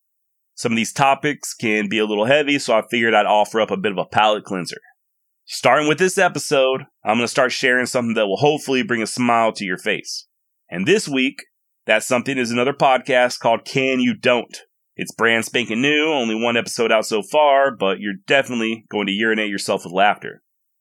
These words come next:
Can You Don't is a weekly comedic podcast where hosts Joe Paisley and Brian Albrandt delve into the depths of the internet in order to retrieve the best and worst examples of humanity,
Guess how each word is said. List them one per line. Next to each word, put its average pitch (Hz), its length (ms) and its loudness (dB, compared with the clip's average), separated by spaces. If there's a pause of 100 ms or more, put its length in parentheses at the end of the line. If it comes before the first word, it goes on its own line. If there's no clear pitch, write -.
(200)
Can 113 200 2
You 107 180 0
Don't 120 280 2
is 104 140 -4
a 92 100 0
weekly 104 300 -4
comedic 104 380 -4
podcast 117 600 2
where 107 120 -4
hosts 104 300 -2
Joe 104 220 0
Paisley 113 540 -2
and 90 120 -2
Brian 107 380 2
Albrandt 120 600 0 (120)
delve 117 320 2
into 110 160 -4
the 98 120 -4
depths 139 360 -2
of 107 60 -8
the 117 140 -4
internet 151 320 0
in 113 100 -2
order 123 260 0
to 104 80 -2
retrieve 113 380 -4
the 98 80 0
best 139 420 -2
and 160 260 -2
worst 147 300 0
examples 117 600 -2
of 98 100 -8
humanity, 110 640 -4